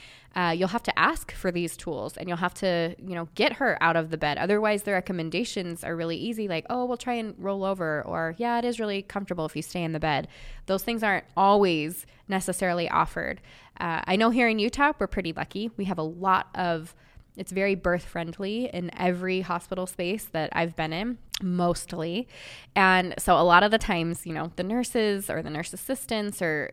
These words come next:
just anybody involved is like, "Oh, have you tried this?" Or, "Let me try this counter pressure," or they're pretty skilled that way. I've also been to births in other areas where they're not,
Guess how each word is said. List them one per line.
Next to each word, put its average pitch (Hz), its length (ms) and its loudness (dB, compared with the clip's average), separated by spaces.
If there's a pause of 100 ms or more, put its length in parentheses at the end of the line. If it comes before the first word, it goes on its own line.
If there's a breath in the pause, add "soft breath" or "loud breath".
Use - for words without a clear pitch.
just - 240 -4 (140)
anybody 202 560 2
involved 170 520 2
is 160 160 -4
like, - 280 -6
"Oh, 262 100 2
have 226 100 2
you 208 80 -8
tried 190 340 -6
this?" 175 220 -6
Or, 180 80 -6
"Let 233 140 -2
me 240 80 -8
try 220 240 -4
this 208 160 -2
counter 156 260 -8
pressure," 170 320 -10
or 170 220 -2 (240 loud breath)
they're 226 140 2
pretty 233 240 2
skilled 208 580 2 (100)
that 170 240 2
way. - 340 -6 (180)
I've 196 200 0
also 214 380 4
been 180 200 -2
to 185 100 -8
births 165 340 -6
in 160 80 -8
other 170 180 -6
areas 160 400 -4
where - 300 -8 (100)
they're 170 160 -4
not, 214 340 -2